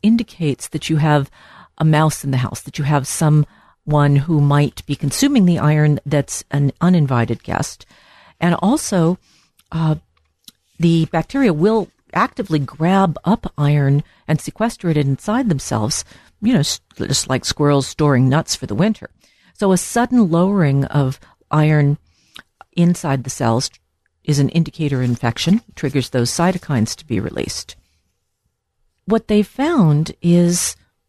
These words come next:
that there is a iron transport protein called transporter ferroprotein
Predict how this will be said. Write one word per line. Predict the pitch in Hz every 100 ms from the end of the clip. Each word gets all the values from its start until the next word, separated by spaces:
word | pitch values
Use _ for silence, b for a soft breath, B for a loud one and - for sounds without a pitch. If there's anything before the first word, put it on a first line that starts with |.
| _ _ _ -
that | 165 180 170 - _ _ _
there | - 202 196
is | 185 -
a | 180 175 170 170 170 - _ _ _ -
iron | 190 240 247
transport | - 208 202 - - - -
protein | - 117 113 - - 76 160
called | - 160 139 143 b
transporter | - 180 165 - - - _ _ - 170 170 170 156 - -
ferroprotein | 160 156 143 - 165 151 - - -